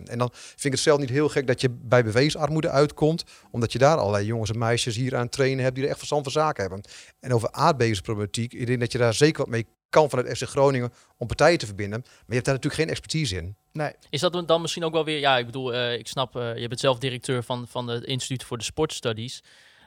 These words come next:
Speaker 3: eh, van de Hans. Maar is daar ook weer misschien een kans ook voor de Hanze om misschien if-, vanuit bredere, eh, aspecten misschien samen te werken met F C Groningen?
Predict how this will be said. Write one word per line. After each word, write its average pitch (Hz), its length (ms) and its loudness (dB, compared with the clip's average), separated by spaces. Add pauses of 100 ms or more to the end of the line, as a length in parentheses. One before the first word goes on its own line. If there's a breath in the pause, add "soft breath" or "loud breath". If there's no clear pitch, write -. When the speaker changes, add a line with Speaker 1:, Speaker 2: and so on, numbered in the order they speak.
Speaker 3:
eh, 120 300 0
van 113 180 0
de 110 60 0
Hans. 117 220 0
Maar 139 220 4
is 147 160 -4
daar 147 140 6
ook 160 120 4
weer 156 160 0
misschien 151 220 -4
een 139 60 -6
kans 143 180 2
ook 139 80 -4
voor 139 140 -2
de 123 60 4
Hanze 143 320 2
om 156 280 -4
misschien 135 360 -8
if-, 127 220 -14
vanuit 127 400 -2
bredere, 165 760 0
eh, 147 300 -4
aspecten - 500 -4
misschien 151 380 -8
samen 151 300 2
te - 80 -10
werken 147 280 -2
met 139 120 -4
F - 40 -8
C - 40 -8
Groningen? 156 460 -4